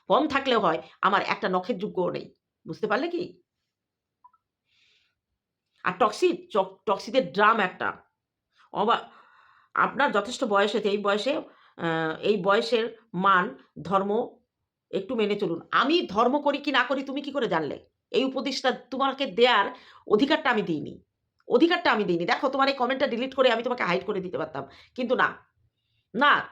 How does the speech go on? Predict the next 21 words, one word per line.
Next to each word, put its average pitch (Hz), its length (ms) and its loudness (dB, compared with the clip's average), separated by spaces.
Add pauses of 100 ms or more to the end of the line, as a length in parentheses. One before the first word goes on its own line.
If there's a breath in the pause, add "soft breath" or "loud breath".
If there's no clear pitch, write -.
(160)
তোমাকে 285 300 0
শিক্ষা 302 360 -2
দেওয়াও 240 360 4
আমার 240 260 2 (260 loud breath)
প্রয়োজন। 196 380 2 (760 soft breath)
আজকে 262 520 4 (180 loud breath)
নিপার 269 320 0
কাছে 330 160 0
ক্ষমা 262 280 2
চাইলো, 190 460 -2
যার 185 220 0
হয়ে 226 120 0
তুমি 233 160 0
দালালি 233 260 4
করতে 330 240 -2
এলে, 370 140 2 (300 loud breath)
নিপার 254 360 0
কাছে 269 180 -4
ক্ষমা 208 240 -2
চেয়ে 196 200 0
এলো। - 260 -8